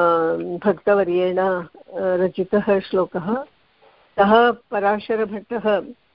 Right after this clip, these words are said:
इदानीं, अ, श्रीरामानुजाचार्यस्य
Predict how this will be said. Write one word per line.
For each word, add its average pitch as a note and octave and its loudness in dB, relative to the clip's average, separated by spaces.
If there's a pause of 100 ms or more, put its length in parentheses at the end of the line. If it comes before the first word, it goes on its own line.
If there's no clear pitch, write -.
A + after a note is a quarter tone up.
(640)
इदानीं, G3+ 2
अ, F#3 0
श्रीरामानुजाचार्यस्य F#3+ 0